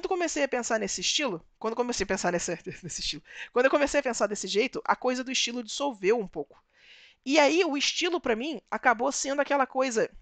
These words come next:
cê sabe quando você começa a fazer alfabetização? Lá, quando você é criança, você aprende a escrever?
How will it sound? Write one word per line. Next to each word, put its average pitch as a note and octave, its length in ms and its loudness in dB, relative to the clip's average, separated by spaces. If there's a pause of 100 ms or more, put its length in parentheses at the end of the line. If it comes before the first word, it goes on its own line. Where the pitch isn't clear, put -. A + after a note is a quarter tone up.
cê - 240 -2
sabe G#4 300 4
quando E4 280 -2
você B3 380 -8
começa A3+ 720 0
a G3 100 6
fazer F3+ 560 0
alfabetização? F#3+ 840 -4
Lá, D#4+ 180 6
quando B3+ 200 -6
você A#3 100 -6
é - 20 -2
criança, G#3 320 0
você G#3 100 -4
aprende F#3 280 -4
a - 20 -4
escrever? F3 460 0